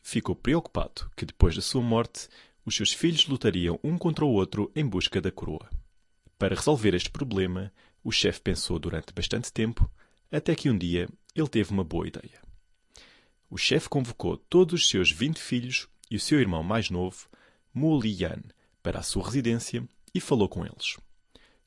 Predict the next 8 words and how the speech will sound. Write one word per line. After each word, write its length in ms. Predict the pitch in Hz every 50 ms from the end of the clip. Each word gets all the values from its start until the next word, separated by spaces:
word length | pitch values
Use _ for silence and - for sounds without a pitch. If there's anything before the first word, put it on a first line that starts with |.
| _ -
"Cada 200 | - 98 85 92
um 140 | 107 165 180
de 60 | 139
vocês 580 | 123 113 - - - 113 113 117 - - - - - - - _ _ -
irá 240 | - - 185 165 127
dar-me 280 | 98 95 90 80 92
uma 180 | 95 123 156 143
flecha." 400 | - - - - - - -